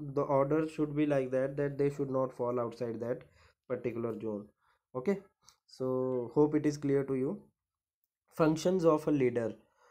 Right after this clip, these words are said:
Leadership depends upon three things. What are those? Individual, follow, followers and conditions. The individual, individual one who, uh, you know, that is who is leader,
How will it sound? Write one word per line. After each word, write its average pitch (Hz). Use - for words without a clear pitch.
Leadership 170
depends 151
upon 147
three 139
things. 113
What 127
are 151
those? 160
Individual, 151
follow, 147
followers 147
and 151
conditions. 120
The 135
individual, 156
individual 151
one 156
who, 147
uh, 135
you 127
know, 147
that 131
is 147
who 170
is 170
leader, 139